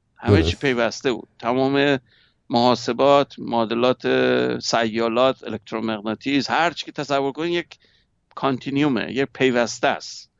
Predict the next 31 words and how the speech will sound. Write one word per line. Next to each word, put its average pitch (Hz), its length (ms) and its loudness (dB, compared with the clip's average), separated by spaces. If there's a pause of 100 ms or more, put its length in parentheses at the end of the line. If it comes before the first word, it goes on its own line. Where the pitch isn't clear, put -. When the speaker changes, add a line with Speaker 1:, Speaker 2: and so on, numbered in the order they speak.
(280)
Speaker 1:
حتی 151 260 -2
معادلات 143 500 -2
اینشتین 143 400 -2
هم 165 240 -2
نگاه 131 220 -4
کنیم 156 220 -4
پیوسته 139 500 -2
است. 117 400 -4
معادلات 123 540 -6
دیسک 120 280 -8
گسسته 120 540 -2
نیست. 147 400 -2 (600)
و 131 80 4
یکی 156 160 4
از 147 120 2
مشکلاتش 147 720 0
با 139 120 -4
کوانتوم 139 460 -2
مکانیک 151 300 2
هم 180 120 2
همینه. 175 560 0 (100)
مشکل 123 380 -6
اصلی 117 500 -4
کو-، - 200 -6
اه، 120 360 -2 (500)
نسبیت 131 440 0
عام 160 400 2
در 127 200 0
همین 151 260 -2
گسسته 127 560 -6
نبودنشه، 120 760 0